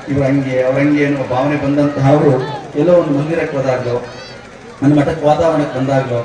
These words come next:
ಅವ್ರು ಬಂದಾಗ ಮನಸ್ಸಿನ ಚಿಂತನೆನೇ ಬೇರೆ ಬದಲಾಗ್ಬಿಟ್ಟು, ಇಲ್ಲ, ಬದುಕಬೇಕು, ಇರಬೇಕು ಅನ್ನುವಂಥ ಆಸೆ ಉಂಟಾಗೋದಕ್ಕೆ ಸಾಧ್ಯ ಆಗುವಂತಹದ್ದು.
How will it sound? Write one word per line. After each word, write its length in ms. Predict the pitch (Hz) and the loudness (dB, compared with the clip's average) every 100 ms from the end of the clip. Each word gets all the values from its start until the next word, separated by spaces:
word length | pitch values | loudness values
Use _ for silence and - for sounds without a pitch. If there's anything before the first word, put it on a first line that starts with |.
| - - - | -6 -16 -6
ಅವ್ರು 200 | 147 156 | -2 0
ಬಂದಾಗ 280 | 190 202 185 | 2 2 2
ಮನಸ್ಸಿನ 480 | 151 156 170 180 170 147 - | 0 0 0 0 0 0 0
ಚಿಂತನೆನೇ 440 | 190 196 202 208 | 0 0 0 0
ಬೇರೆ 280 | 190 156 151 | 0 0 0
ಬದಲಾಗ್ಬಿಟ್ಟು, 720 | 135 135 135 123 - 127 110 - - - | 0 -2 -2 -2 -4 -6 -6 -8 -14 -8
ಇಲ್ಲ, 220 | 151 - | -2 -2
ಬದುಕಬೇಕು, 560 | 131 143 135 127 123 120 | 0 -2 -2 -6 -6 -8
ಇರಬೇಕು 400 | 135 180 175 165 | -2 0 0 -2
ಅನ್ನುವಂಥ 300 | 147 135 - | -4 -4 -6
ಆಸೆ 300 | 123 147 143 | 0 2 2
ಉಂಟಾಗೋದಕ್ಕೆ 540 | 135 131 127 127 - | -2 -2 -4 -4 -8
ಸಾಧ್ಯ 380 | - 120 120 131 | -4 -4 -2 -2
ಆಗುವಂತಹದ್ದು. 960 | 120 117 117 117 120 - 185 - - | -2 -2 -6 -4 -4 -2 -4 -8 -12